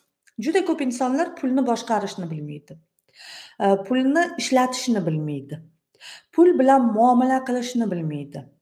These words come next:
Ehm, shu sababdan ham pulsizlik bo'ladi. Katta-katta kelganda orqa oldiga qaramay, katta-katta расход qilinadi. Э, hech qayerga kerakli bo'lgan joyga sarmoya qilinmaydi.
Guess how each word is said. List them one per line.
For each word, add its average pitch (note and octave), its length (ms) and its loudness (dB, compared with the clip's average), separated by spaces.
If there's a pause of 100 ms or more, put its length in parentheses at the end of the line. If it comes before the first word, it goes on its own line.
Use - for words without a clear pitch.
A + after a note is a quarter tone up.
(560)
Ehm, D#3+ 540 -2
shu C4 180 -4
sababdan B3+ 500 0
ham A4+ 280 -2
pulsizlik A3+ 520 -6
bo'ladi. D3 460 -6 (720)
Katta-katta D#4 640 0
kelganda C4+ 580 0 (140)
orqa G#3+ 260 4
oldiga B3+ 420 4
qaramay, B3 440 0 (120)
katta-katta C#4+ 680 0
расход B3 560 -2
qilinadi. D3+ 600 -2 (1300)
Э, F3 320 0
hech D#4+ 320 0
qayerga C4+ 520 2 (100)
kerakli C#4 680 2
bo'lgan G#3 520 2
joyga A#3+ 440 2
sarmoya A#3 680 2 (100)
qilinmaydi. G#3 720 0